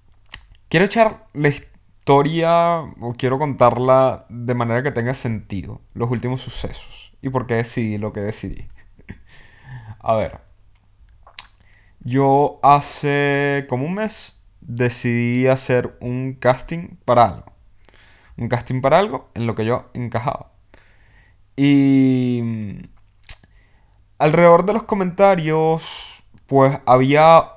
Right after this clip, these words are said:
otro evento en el que estaba sucediendo, con personas que tenían cuerpos normativos y demás, y alguien me llegó a preguntar, como que, "¿Te gustaría hacer eso que ellos están haciendo?".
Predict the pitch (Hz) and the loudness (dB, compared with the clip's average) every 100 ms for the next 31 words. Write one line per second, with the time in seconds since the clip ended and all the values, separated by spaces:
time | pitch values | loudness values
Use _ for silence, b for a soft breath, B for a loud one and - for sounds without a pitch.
0 | - 147 139 156 156 156 156 156 202 233 | -4 -4 -2 0 2 4 4 2 2 -2
1 | 220 175 156 147 143 147 147 147 151 175 | -4 -4 -4 -6 -4 -4 -4 -6 -6 -4
2 | 247 233 196 185 175 139 131 - - 190 | -6 -6 -6 -6 -6 -8 -6 -6 -4 -4
3 | 202 185 175 175 - 135 127 127 131 135 | -4 -6 -4 -6 -6 -6 -4 -6 -4 -6
4 | 143 139 131 135 135 202 208 156 135 135 | -6 -6 -4 -6 -8 -8 -6 -4 -4 -2
5 | 175 180 147 131 151 151 131 120 135 156 | -2 -2 -2 -4 -6 -4 -4 -2 -4 -8
6 | 143 113 143 b b b b b - 120 | -6 -8 -8 b b b b b -6 -6
7 | 117 113 98 _ _ _ - - _ _ | -4 -6 -8 _ _ _ -18 -18 _ _
8 | _ _ _ _ _ _ _ _ _ _ | _ _ _ _ _ _ _ _ _ _
9 | _ _ _ 180 180 - 170 202 320 370 | _ _ _ 4 4 2 2 2 0 -2
10 | 277 - 113 - 143 170 175 - 143 160 | -2 -4 -12 -4 -2 0 -4 -4 -4 -2
11 | 175 131 98 | -4 -8 -10